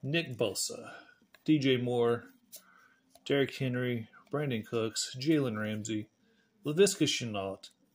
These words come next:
Khalil Mack, Miles Sanders, Calvin Ridley, Kyle Long, Justin Jefferson, the man, one of my favorite players to watch, Justin Jefferson, Saquon Barkley, Will Fuller, Stephon Diggs, another one of my favorite players,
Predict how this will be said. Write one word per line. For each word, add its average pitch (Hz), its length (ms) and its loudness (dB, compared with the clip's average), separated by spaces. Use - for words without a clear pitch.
Khalil 180 400 6
Mack, 110 460 0
Miles 143 360 0
Sanders, 101 460 -8
Calvin 123 400 -4
Ridley, 107 400 -4
Kyle 104 440 0
Long, 98 380 -6
Justin 156 380 0
Jefferson, 110 580 -4
the 127 160 -2
man, 120 460 -4
one 131 100 -2
of 127 60 -2
my 117 80 0
favorite 127 380 2
players 123 240 0
to 123 60 -2
watch, 107 340 -2
Justin 120 280 -4
Jefferson, 110 440 -6
Saquon 123 380 -6
Barkley, 120 380 0
Will 113 200 -4
Fuller, 147 500 -2
Stephon 120 500 -4
Diggs, 131 360 2
another 113 260 -4
one 117 100 -4
of 117 60 -4
my 113 60 -4
favorite 117 320 -6
players, 123 680 -2